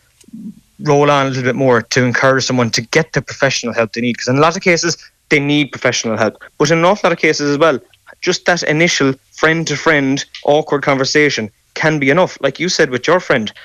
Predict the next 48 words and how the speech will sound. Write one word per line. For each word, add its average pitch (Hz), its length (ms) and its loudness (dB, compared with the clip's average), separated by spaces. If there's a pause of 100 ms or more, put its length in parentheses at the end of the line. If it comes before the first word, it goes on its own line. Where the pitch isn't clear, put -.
(120)
having 180 280 0
that 165 180 2
check-in, 160 580 0
and 127 100 0
it 135 60 2
mightn't 175 320 0
seem 180 140 2
like 170 180 2
anything 170 240 0
at 147 100 -2
the 143 60 -2
time, 151 400 0 (280)
might 156 180 0
seem 160 200 0
very 170 200 4
insignificant, 170 600 -2 (240)
but 135 140 -4
to 135 80 -4
them, 139 360 2 (240)
it - 80 -4
can 131 160 -2
mean 139 200 2
the 131 80 2
world 131 580 0 (140)
just - 200 -6
to - 60 -4
know 127 160 2
that 123 140 0
someone 120 480 0 (100)
cares 123 380 0
about 98 260 -4
them. - 100 -12 (300)
Because - 180 -4
for 135 100 2
a 139 40 6
lot 170 160 2
of 175 60 -2
men, 131 280 0 (520)
I 123 100 0
think 123 320 -2
i-, 131 60 2
in 131 180 0
Ireland, 123 320 0 (180)
it - 100 -2
can 120 120 -2
seem 143 380 2
to 127 80 -4
them 120 280 0